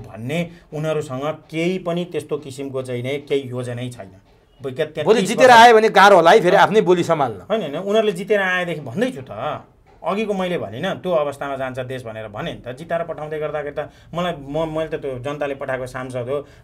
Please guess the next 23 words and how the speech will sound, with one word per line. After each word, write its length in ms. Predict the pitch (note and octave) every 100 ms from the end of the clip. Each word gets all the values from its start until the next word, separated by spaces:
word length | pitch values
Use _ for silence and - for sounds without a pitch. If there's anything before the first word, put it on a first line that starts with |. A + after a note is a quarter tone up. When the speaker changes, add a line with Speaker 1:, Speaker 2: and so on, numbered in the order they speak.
| B2+
Speaker 1:
माननीय 360 | C#3 C#3+ D3 B2+
ज्यू 140 | C#3+
नमस्कार 480 | C#3 C#3 C3+ C3 B2+
भनिदिउँला 400 | G#2+ G#2 A#2 D3
न। 400 | A#2+ G2 B2+ C3 _ _ -
त्यसमा 220 | B3+ C#4+
त 80 | C4+
कुनै 160 | A#3+
आपत्ति 320 | A3 G#3+ G#3 A3+
नै, 160 | G#3
प्रजातन्त्र 520 | F#3 F#3 F3 D#3+ D#3 D3 C3+
हो, 60 | F#3 - _ D3
एउटाले 280 | D#3 E3
अर्कोलाई 340 | D#3 C3+ C#3 C3+
स्वीकार 320 | C#3 C3 B2+
गर्नुपर्छ, 400 | B2 B2 B2 B2
अल्पमतलाई 640 | D#3 D3 D#3 D#3+ D#3 D3+ C#3+
पनि 160 | D3
स्वीकार 320 | C#3+ C#3+ C3+
हुने 220 | C3 C3+ D3+
प्रजातन्त्रको 640 | C3+ B2 A#2 A#2 A#2+ B2+ C#3
एउटा 120 | B2 A#2+ - _ -
अनुपम 340 | C3 C3 C#3